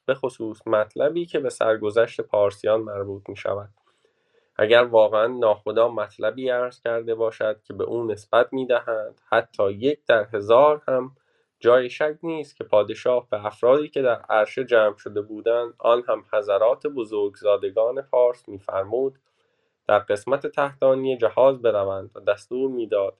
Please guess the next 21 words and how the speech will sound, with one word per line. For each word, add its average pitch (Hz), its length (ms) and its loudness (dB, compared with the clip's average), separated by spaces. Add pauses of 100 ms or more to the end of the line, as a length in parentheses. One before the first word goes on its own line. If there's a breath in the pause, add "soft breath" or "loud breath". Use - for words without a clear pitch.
عده‌ای 123 400 -6
مساوی 110 800 -2 (640)
پاروزن 107 640 2
را 110 180 2
که - 160 -12
از 104 200 -10
اهالی 107 480 -4
فنیقه، 113 580 -4 (260)
فنیقیه 107 520 0
بودند، 147 640 0
از 104 220 -2
عرشه 104 340 2
به 147 120 0
دریا 131 360 2
فرو 131 260 2
اندازند. 104 680 -2 (160)
چنان 104 380 -2
واقعی 107 640 2
امکان 107 480 0
وقوع 113 500 -8
نداشته 117 760 0